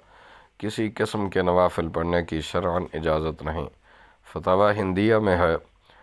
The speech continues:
نو آکا-، نو اوقات ہیں جن میں نوافل وغیرہ پڑھنا مکروہ ہے، نہ کہ فراز۔ نہایہ و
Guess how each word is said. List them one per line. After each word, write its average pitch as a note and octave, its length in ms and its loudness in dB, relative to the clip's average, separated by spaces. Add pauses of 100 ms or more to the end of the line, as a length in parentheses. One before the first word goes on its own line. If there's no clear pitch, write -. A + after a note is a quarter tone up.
(340)
نو G2+ 320 2
آکا-، G2+ 600 4
نو G2+ 580 4
اوقات G2+ 580 4
ہیں F#2+ 300 2
جن F#2+ 140 4
میں G2+ 140 4
نوافل F2+ 480 4
وغیرہ E2+ 380 4
پڑھنا D#2 240 0
مکروہ E2 500 -2
ہے، D2+ 140 2
نہ C2+ 200 -2 (140)
کہ F#2+ 120 0
فراز۔ D#2+ 440 2 (800)
نہایہ F2+ 480 4
و G#2 140 4